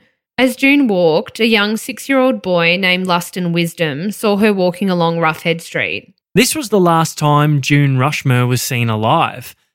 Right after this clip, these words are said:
Speaker 2: She didn't arrive home, and later that evening she was reported missing and a search for the young girl commenced.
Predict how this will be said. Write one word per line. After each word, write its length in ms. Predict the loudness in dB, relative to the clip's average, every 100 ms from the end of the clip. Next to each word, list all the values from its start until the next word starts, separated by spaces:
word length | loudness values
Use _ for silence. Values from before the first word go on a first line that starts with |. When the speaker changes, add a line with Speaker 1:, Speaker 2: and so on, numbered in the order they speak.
| _
Speaker 2:
She 160 | -2
didn't 320 | 2 2 2
arrive 360 | 0 0 0 0
home, 420 | 2 2 2 -4 -10 _ -4
and 120 | 0
later 300 | 0 2 2
that 220 | 2 0
evening 400 | 0 0 2 0
she 180 | 0 0
was 220 | 0 2
reported 500 | -2 2 0 2 0
missing 480 | 0 0 -2 -2 -2
and 240 | -2 -2
a 120 | -2
search 440 | -2 0 0 0 -4
for 100 | -4
the 120 | -2
young 280 | 0 0 -2
girl 300 | 0 0 -2
commenced. 720 | -4 -2 0 -2 -4 -8 -10